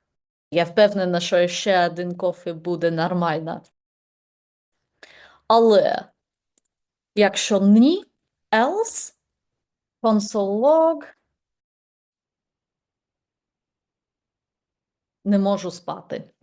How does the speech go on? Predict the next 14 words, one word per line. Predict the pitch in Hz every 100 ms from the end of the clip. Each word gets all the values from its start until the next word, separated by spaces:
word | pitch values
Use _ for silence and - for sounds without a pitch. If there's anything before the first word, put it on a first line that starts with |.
| _ _ -
Тепер, | 226 269 262 247
коли | 220 214 220
я | 202 208
запускаю | 196 202 202 202 - 202 185
програму, | 202 196 202 262 320 233 196 - _ _ _ _ _ _ _ _ _ _ _ _ -
вираз, | 214 294 240 185 -
що | - 220
кофе | 208 - 233 226 180 180
менше, | 202 220 214 202 202 175 165
ніж | 175 185 180 - -
вісім, | 202 220 - 339 392 _ - - - _ _ _ _ _ _ _ _ _ _ -
оцінюється | 233 226 240 220 233 233 226 - 220
як | 202 190 185
false, | - - 208 190 285 370 -